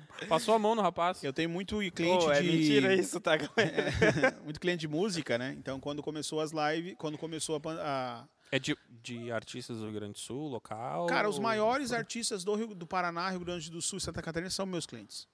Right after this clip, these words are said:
Speaker 2: Os maiores. Tudo que movimenta gente desses três estados, os maiores são meus clientes.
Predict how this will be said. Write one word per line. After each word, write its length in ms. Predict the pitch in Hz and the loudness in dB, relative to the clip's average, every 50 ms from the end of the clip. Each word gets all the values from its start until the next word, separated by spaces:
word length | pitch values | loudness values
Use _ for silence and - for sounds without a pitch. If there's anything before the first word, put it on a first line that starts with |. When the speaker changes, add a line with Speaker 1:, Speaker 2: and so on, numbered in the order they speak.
| _ _ _ | _ _ _
Speaker 2:
Os 100 | 135 131 | -14 -10
maiores. 540 | 143 143 151 151 135 113 98 - - - - _ _ - - - - - - - _ _ _ _ _ _ _ _ _ _ _ _ _ | -6 -4 -2 -2 -2 -4 -6 -8 -12 -14 -14 _ _ -20 -20 -20 -20 -20 -20 -20 _ _ _ _ _ _ _ _ _ _ _ _ _
Tudo 220 | - 196 185 233 | -8 -8 -6 -6
que 140 | 214 - 214 | -8 -6 -6
movimenta 640 | 202 196 196 180 185 180 170 170 175 185 175 - 185 170 160 156 151 143 139 139 143 143 143 143 139 139 - - - _ _ _ _ _ _ _ _ _ _ _ _ _ _ _ | -4 -4 -4 -4 -4 -4 -2 -2 -2 -2 -2 -2 0 0 2 0 0 0 -2 -4 -6 -8 -10 -12 -12 -14 -16 -18 -20 _ _ _ _ _ _ _ _ _ _ _ _ _ _ _
gente 460 | - 131 120 143 156 185 185 - - | -14 -8 -4 -4 -4 -4 -4 -10 -12
desses 640 | 170 156 156 151 143 156 156 147 - - 147 143 143 | -12 -14 -16 -14 -10 -8 -8 -8 -8 -8 -8 -10 -10
três 320 | 135 - - 160 170 165 156 | -12 -10 -4 -2 -2 0 0
estados, 480 | - - 147 139 139 147 151 160 - - _ - - _ | -2 -2 -2 0 0 0 -2 -4 -10 -12 _ -20 -20 _
os 160 | - 156 147 143 | -10 -8 -6 -2
maiores 680 | 156 165 165 185 196 185 165 160 156 160 170 190 202 - | 4 6 6 6 8 8 6 8 8 6 4 2 0 -4
são 140 | - 208 | -4 -6
meus 180 | 202 202 202 - | -6 -8 -10 -10
clientes. 420 | - - - 135 113 - - - | -8 -10 -10 -12 -12 -16 -18 -18